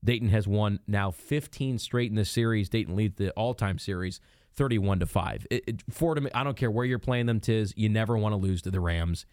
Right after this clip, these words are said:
But it was, and it was good to see them just get the win. As I mentioned, keep a team down. I think Brooks said on the air it showed growth. They were not satisfied with that lead. They kept wanting to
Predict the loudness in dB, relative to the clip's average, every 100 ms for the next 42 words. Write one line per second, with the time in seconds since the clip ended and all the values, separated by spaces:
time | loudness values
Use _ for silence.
0 | _ -6 -4 -2 -4 -6 -8 -6 -4 -2
1 | -4 0 2 2 0 0 0 0 0 -4
2 | -8 _ _ _ -20 -2 -2 2 0 0
3 | 0 0 -2 -6 _ _ -4 0 2 2
4 | 0 -4 -2 -2 0 0 0 0 0 0
5 | 0 0 -2 -4 -8 _ _ _ -6 0
6 | 0 2 2 2 0 2 2 2 0 -2
7 | -4 -4 -2 0 2 -2 -6 -8 -6 -6
8 | -4 -4 0 0 -2 -2 -2 0 2 0
9 | 2 0 0 -2 -2 -4 0 2 2 2